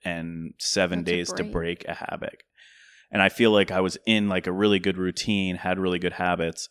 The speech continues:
Speaker 1: and then I stopped for a week. And then it's like, "Ugh, now I gotta rebuild it." And, like, so.
Speaker 2: Yeah, it's harder to, like, you can be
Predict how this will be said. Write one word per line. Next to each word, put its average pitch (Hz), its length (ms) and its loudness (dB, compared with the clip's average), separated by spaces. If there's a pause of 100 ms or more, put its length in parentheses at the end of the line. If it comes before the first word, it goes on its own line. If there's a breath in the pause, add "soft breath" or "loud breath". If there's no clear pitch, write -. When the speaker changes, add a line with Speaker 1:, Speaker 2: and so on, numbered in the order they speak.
Speaker 1:
and 95 100 -2
then 85 80 -2
I 85 80 -4
stopped - 400 -4
for 80 160 -4
a 80 60 0
week. 82 400 -6 (200)
And 90 140 -6
then 80 120 -6
it's 78 120 -10
like, 78 260 -10
"Ugh, 85 200 -6 (100)
now 87 160 -4
I 85 60 -6
gotta 80 180 -6
rebuild 82 500 -4
it." 78 140 -6
And, 85 100 -12
like, 73 300 -12 (480)
so. - 320 -8 (220)
Speaker 2:
Yeah, - 240 -6
it's - 160 -8
harder 220 400 -6 (140)
to, 185 600 -8
like, 175 480 -6
you 185 100 -10
can 175 380 -8
be 175 300 -8